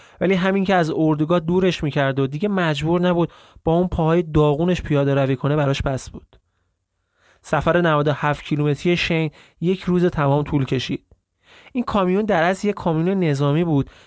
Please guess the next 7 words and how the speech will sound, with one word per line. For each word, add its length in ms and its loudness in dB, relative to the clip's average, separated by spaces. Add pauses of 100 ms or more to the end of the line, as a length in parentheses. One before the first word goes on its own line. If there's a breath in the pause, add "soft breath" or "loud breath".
که 100 -4
به 80 2
شکل 300 -2
سازماندهی 720 0
شده 220 0
توسط 400 0
قاچاقچی‌ها 800 0